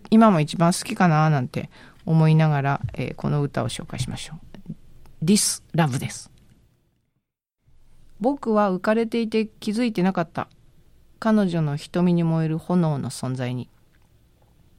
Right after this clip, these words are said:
僕の心を支配する複雑な思いが静かに別れを告げて、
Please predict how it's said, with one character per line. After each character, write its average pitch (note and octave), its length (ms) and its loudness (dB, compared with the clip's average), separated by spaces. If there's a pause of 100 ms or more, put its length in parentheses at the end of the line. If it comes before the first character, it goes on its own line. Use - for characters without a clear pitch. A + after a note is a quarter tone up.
(260)
僕 C#4 240 0
の C4 140 0
心 G3 460 -4
を F3+ 80 -2
支 - 180 -4
配 G#3 180 0
す F#3+ 160 -8
る E3 240 -4 (160)
複 - 320 -8
雑 A3 300 -2
な G#3 100 2
思 G3+ 240 2
い F#3+ 60 0
が D3 200 -4 (720)
静 A3 340 -4
か F#3 180 0
に C#3+ 200 -2
別 C#3+ 320 -4
れ F#3 120 0
を D#3+ 100 -2
告 C#3+ 200 -8
げ C#3+ 60 -6
て、 - 220 -10